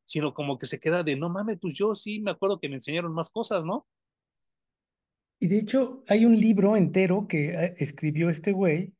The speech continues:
Speaker 1: Ujú.
Speaker 2: acerca de técnicas que ha, que ha ido descubriendo a través de
Speaker 1: Sí.
Speaker 2: su historia como Iron Fist.
Speaker 1: Sí, sí, sí.
Speaker 2: Y eso, a eso me refería yo que mencionaba en el bloque anterior que cada Iron Fist tiene distintas habilidades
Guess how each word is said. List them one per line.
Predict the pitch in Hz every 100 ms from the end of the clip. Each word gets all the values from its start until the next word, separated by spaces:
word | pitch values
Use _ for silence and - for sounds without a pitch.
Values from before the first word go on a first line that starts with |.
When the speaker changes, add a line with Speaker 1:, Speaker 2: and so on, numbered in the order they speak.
| _ 147
Speaker 1:
Ujú. | 143 156 196 254 _ _
Speaker 2:
acerca | 170 175 180
de | 151
técnicas | 175 175 170 160 165 175 175
que | 151 139
ha, | 147 147
que | - 139
ha |
ido | 147 151
descubriendo | 143 - 131 147 143 170
a |
través | 165 127 131
de | 135
Speaker 1:
Sí. | 123
Speaker 2:
su | 127
historia | - 135 135
como | 135 120 123
Iron | 127 127
Fist. | 123 160 156 - _ -
Speaker 1:
Sí, | 143
sí, | 151
sí. | 135 151 - _ _ _ _ _ _ _ _
Speaker 2:
Y | 202 202 190 202 190 190
eso, | 196 220
a | 196
eso | 214
me | 214
refería | 170 160 170 180
yo | 170 175 208 - -
que | 156
mencionaba | 147 143 147 147 156 170 156
en | 143 131
el | 127 123
bloque | 127 143 156
anterior | 147 143 139 151 151
que | 165 156 - _ _ _ _ _ _
cada | 185 190 202
Iron | 202 185
Fist | 185 185 - -
tiene | 180 180
distintas | 175 147 - 151 156 147
habilidades | 143 135 131 131 131 147 190 -